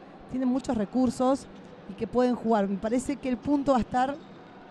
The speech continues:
según mi visión, por ahí nada que ver, es quién se va a adueñar de la zona pintada. Cuando digo adueñar, no es solamente puntos, es en los rebotes, es en segundas oportunidades. Me parece que puede ir por ahí el partido.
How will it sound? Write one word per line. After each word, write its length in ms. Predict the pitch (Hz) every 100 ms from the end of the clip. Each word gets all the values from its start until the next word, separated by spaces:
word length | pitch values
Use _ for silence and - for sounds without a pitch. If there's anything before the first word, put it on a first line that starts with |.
| - - - -
según 340 | 202 196 240
mi 120 | 240
visión, 380 | 202 - 240 240
por 120 | 190
ahí 120 | 190
nada 240 | 208 214 208
que 120 | 226
ver, 260 | 254 277 - - - - -
es 260 | 240 262 - - - - -
quién 200 | 294 311
se 160 | -
va 100 | 254
a 20 | 262
adueñar 440 | 254 240 247 254
de 60 | 247
la 140 | 196
zona 220 | 208 214
pintada. 500 | 208 196 190 175 175
Cuando 240 | 202 220 311
digo 160 | 370
adueñar, 480 | 359 240 240 330 330
no 100 | 254
es 80 | 277
solamente 460 | 254 220 240 226
puntos, 560 | - 330 294 240 220 -
es 140 | 220 226
en 80 |
los 120 | 208 185
rebotes, 640 | 202 294 269 202 214 - - -
es 160 | - 226
en 120 | 226
segundas 480 | 214 214 233 220 -
oportunidades. 1120 | 180 185 185 185 208 285 262 214 202 208 - - - - - -
Me 80 |
parece 360 | 185 226 262 302
que 160 | 262 220
puede 420 | - 285 311 302
ir 120 | 285
por 180 | 277 233
ahí 200 | 233 214
el 120 | 175
partido. 400 | 175 165 160